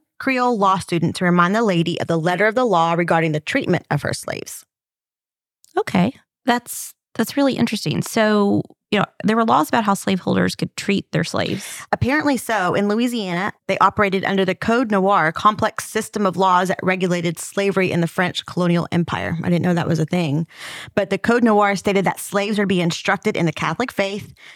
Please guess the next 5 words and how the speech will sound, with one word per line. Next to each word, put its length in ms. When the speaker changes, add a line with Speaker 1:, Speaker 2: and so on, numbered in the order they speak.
Speaker 1:
given 260
food 340
and 120
clothing 480
allowances, 760